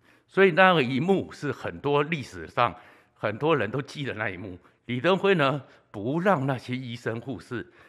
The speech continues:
最后帮忙，是李登辉自己一个人抱着他的儿子，一步一步非常沉重的把他儿子送走。那李登辉这里面就是没有机会赶过去，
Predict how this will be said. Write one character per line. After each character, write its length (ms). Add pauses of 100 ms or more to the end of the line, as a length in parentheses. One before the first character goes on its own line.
(180)
最 260
后 200
帮 260
忙， 220
是 140
李 160
登 120
辉 80
自 220
己 160
一 40
个 140
人 180 (380)
抱 220
着 160
他 140
的 100
儿 180
子， 240 (340)
一 180
步 320 (260)
一 160
步 300
非 180
常 160
沉 300
重 180
的 180 (300)
把 160
他 140
儿 100
子 140
送 440
走。 160 (440)
那 140
李 180
登 140
辉 140
这 140
里 100
面 140
就 80
是 140
没 160
有 220
机 240
会 260 (380)
赶 260
过 200
去， 360